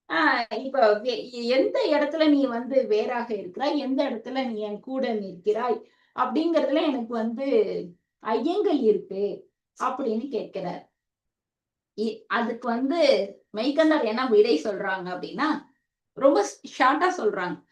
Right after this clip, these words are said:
"உனக்கு பக்குவம் இல்லாததுனால இந்த மாதிரி கேள்வி எல்லாம் கேட்கிற. சூரிய வெளிச்சமும் கண்ணும் இருட்டும் ஒரு இடத்துல தான் இருக்கு, அதை நீ கவனிச்சிருக்கியா? அது போலதான்" அப்படின்னு சொல்றாங்க.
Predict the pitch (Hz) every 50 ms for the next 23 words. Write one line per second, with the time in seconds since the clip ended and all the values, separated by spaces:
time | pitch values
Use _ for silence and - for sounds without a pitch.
0 | _ _ _ 262 247 254 254 247 254 233 226 - - 254 262 - - - 453 466
1 | 466 427 311 262 262 277 277 285 277 262 262 233 226 214 202 247 294 311 294 277
2 | 311 370 349 311 320 302 370 - - - 233 240 262 269 254 226 214 208 - 320
3 | - - 220 214 220 214 214 - 202 - - - - _ _ _ _ _ _ _
4 | _ _ _ _ _ - - 339 349 415 494 508 480 440 392 294 269 240 220 220
5 | 214 - - 277 220 208 202 190 226 285 277 285 - - _ _ _ _ _ _
6 | - 233 226 254 269 294 330 339 339 415 339 247 220 247 269 294 339 - - -
7 | 311 277 277 - 202 214 247 262 302 302 - - - 359 339 302 339 320 302 262
8 | 220 208 202 208 - 202 185 - 170 - - _ _ _ _ _ _ _ _ _
9 | _ _ _ _ _ _ _ _ - 262 269 262 254 233 190 233 233 247 262 269
10 | 262 285 214 185 170 185 180 165 - - 175 175 - - _ - 226 220 233 240
11 | - 240 208 185 190 185 196 220 233 170 156 175 180 226 226 - 185 - - -
12 | -